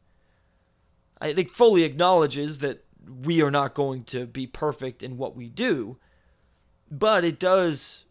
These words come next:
point out that we can receive mercy to become perf-, perfect if we pursue it, and if we accept it and have faith in what God has done. And so it's important to kind of com-,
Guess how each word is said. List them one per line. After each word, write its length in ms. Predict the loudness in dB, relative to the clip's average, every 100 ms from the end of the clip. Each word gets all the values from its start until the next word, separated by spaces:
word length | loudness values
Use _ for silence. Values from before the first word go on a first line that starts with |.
| _
point 260 | -8 -6 -4
out 240 | -4 -4
that 80 | -6
we 160 | -4 -6
can 180 | -6
receive 380 | -8 -8 -8 -8
mercy 420 | -6 -8 -8 -10
to 160 | -12 -14
become 400 | -14 -10 -8 -8
perf-, 460 | -12 -16 -16 -18 -18
perfect 520 | -8 -8 -6 -10 -14 -16
if 160 | -14 -10
we 100 | -10
pursue 480 | -12 -10 -10 -8
it, 180 | -10 -14 _ _ _ _ _ -8
and 100 | -6
if 140 | -4
we 100 | -6
accept 520 | -6 -4 -4 -6 -10
it 100 | -16
and 80 | -10
have 140 | -10
faith 440 | -8 -10 -10 -10 -16
in 140 | -14 -12
what 180 | -12 -14
God 240 | -12 -14
has 140 | -16
done. 360 | -18 -18 -18 -20 _ _ _ _ _ _ _ _ _ _ -6
And 100 | -2
so 240 | 4 6
it's 140 | 6 4
important 480 | -6 -6 -8 -8 -4
to 340 | 0 0 -2 -8
kind 220 | -6 -6
of 100 | -6
com-, 280 | -10 -12